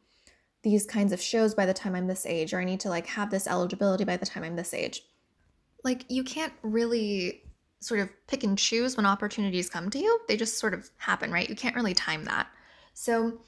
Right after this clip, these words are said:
something that I realized, especially with, um, you know, this past year,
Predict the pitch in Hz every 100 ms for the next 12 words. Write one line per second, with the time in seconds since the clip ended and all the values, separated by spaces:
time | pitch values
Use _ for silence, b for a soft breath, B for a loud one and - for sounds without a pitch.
0 | B - - 285 311 302 277 247 - 220
1 | 214 208 202 - 202 196 190 190 190 -
2 | 208 262 240 190 185 - 202 - - 226
3 | 381 - 190 175 175 180 190 - 190 185
4 | 185 190 180 - - 175 175 - 247 262
5 | 202 190